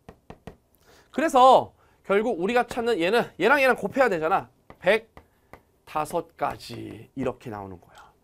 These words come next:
이런 식으로 여러분들이 계산을 해 나갈 수밖에 없다. 그럼 이제 세 번째 한번 해봅시다. 자, 에프 사가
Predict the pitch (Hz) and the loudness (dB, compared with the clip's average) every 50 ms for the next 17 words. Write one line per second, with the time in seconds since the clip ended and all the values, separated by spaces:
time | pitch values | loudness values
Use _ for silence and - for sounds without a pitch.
0 | _ _ _ _ _ _ _ - 190 294 359 392 349 359 320 339 349 285 214 202 | _ _ _ _ _ _ _ -2 0 2 2 2 0 -2 -2 2 4 4 6 6
1 | 226 220 226 208 220 233 302 262 160 120 - _ - 156 165 - 220 226 226 226 | 6 4 2 0 0 0 0 -2 -2 -4 -8 _ -8 -8 -6 -4 -6 -4 -4 -4
2 | 220 226 240 302 339 320 226 190 190 214 214 208 214 - 226 190 208 196 - _ | -6 -6 -6 -8 -6 -4 -6 -4 -4 -6 -8 -8 -10 -18 -12 -12 -12 -12 -12 _
3 | - 240 262 311 269 _ _ _ _ _ - 104 113 - _ _ - 220 165 135 | -8 -8 -8 -8 -10 _ _ _ _ _ -14 -14 -14 -14 _ _ -6 -4 -4 -4
4 | 147 165 160 _ _ _ _ _ _ _ _ _ _ _ _ - - _ _ - | -4 -8 -10 _ _ _ _ _ _ _ _ _ _ _ _ -20 -20 _ _ -4
5 | 247 262 254 240 214 208 - 254 285 320 339 339 - - 240 208 190 190 208 233 | -4 -2 0 0 0 0 0 -2 0 0 0 -2 -2 -2 0 2 2 2 2 2
6 | 269 285 247 226 220 196 180 156 151 170 214 247 254 220 226 202 214 208 - - | 0 -2 -4 -6 -4 0 2 2 4 4 2 2 0 -6 -8 -8 -8 -10 -10 -10
7 | 202 180 202 214 - - - - _ _ _ - 147 147 151 147 147 135 139 135 | 0 4 4 4 4 2 -6 -20 _ _ _ -6 -2 0 2 2 2 2 0 0
8 | 127 123 123 113 131 143 - _ - 139 135 139 156 180 208 233 262 285 294 294 | -2 -2 -4 -4 -6 -10 -10 _ -6 -4 -4 -2 -2 0 2 2 2 0 0 -2
9 | _ _ _ _ - _ _ _ _ _ - - - 143 135 123 143 170 202 240 | _ _ _ _ -20 _ _ _ _ _ -18 -6 -4 -4 -2 0 2 4 4 4
10 | 269 254 | 2 2